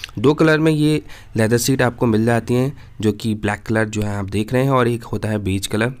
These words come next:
तो दोनों कलर अवेलेबल होता है, आप ब्लैक या बेज दोनों में से कोई भी एक कलर अपनी गाड़ी के लिए इस्तेमाल कर सकते हैं। तो देखिए, प्रॉपर इंस्टॉलेशन यहाँ पर हो चुका है। अब कभी भी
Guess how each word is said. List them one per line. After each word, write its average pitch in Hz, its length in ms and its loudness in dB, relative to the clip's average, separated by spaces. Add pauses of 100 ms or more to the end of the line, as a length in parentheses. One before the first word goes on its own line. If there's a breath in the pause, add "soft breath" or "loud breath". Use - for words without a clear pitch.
(180)
तो 120 80 -4
दोनों 127 280 4
कलर 139 280 2
अवेलेबल 110 400 2
होता 120 220 -2
है, 131 100 -6 (340 loud breath)
आप 104 200 -6 (120)
ब्लैक 107 440 -2
या 110 100 0
बेज 104 240 -2
दोनों 101 220 -2
में 107 100 -2
से 107 120 -6
कोई 101 200 -2
भी 104 120 -2
एक - 120 -8
कलर 104 200 -2 (340 loud breath)
अपनी 107 260 0
गाड़ी 98 280 0
के 98 140 -4
लिए 101 220 -4 (340 soft breath)
इस्तेमाल 101 420 -2 (200)
कर 98 140 -4
सकते 95 320 -10
हैं। 95 220 -6 (240 soft breath)
तो 156 80 -2
देखिए, 202 220 4
प्रॉपर 131 380 0
इंस्टॉलेशन 143 520 0
यहाँ 123 200 -2
पर 131 160 -4 (180)
हो 107 140 -2
चुका 131 280 0
है। 135 180 -2 (640 soft breath)
अब 185 300 0 (240 soft breath)
कभी 147 260 2
भी 165 180 0